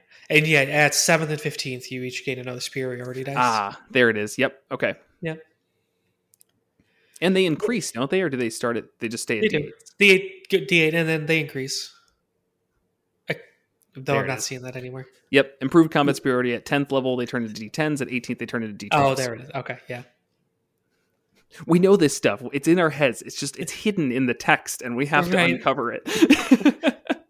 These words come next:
Speaker 2: Whereas, let's talk about maybe some of the other subclasses.
Speaker 1: Yeah,
Speaker 2: Champion
Speaker 1: let's do
Speaker 2: and
Speaker 1: more.
Speaker 2: Eldritch Knight.
Speaker 1: Yeah, yeah.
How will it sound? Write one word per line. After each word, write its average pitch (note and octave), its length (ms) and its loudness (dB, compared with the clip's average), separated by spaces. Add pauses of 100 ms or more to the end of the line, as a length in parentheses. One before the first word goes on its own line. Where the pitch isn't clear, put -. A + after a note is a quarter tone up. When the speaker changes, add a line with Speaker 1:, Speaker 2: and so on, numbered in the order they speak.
(1500)
Speaker 2:
Whereas, E3+ 1040 0
let's E3 180 -6
talk F3 200 2
about C#3+ 140 2
maybe B2+ 180 0
some B2+ 160 -4
of A#2+ 40 -4
the B2 100 -2
other G#3+ 220 -4
subclasses. - 1040 -8 (580)
Speaker 1:
Yeah, A3+ 180 6
Speaker 2:
Champion D3+ 220 2
Speaker 1:
let's G3 120 2
do E3+ 60 2
Speaker 2:
and C#3+ 100 2
Speaker 1:
more. G2+ 100 -2
Speaker 2:
Eldritch E3+ 280 -2
Knight. F#3+ 140 -2
Speaker 1:
Yeah, C3+ 200 -4 (360)
yeah. C#3 300 2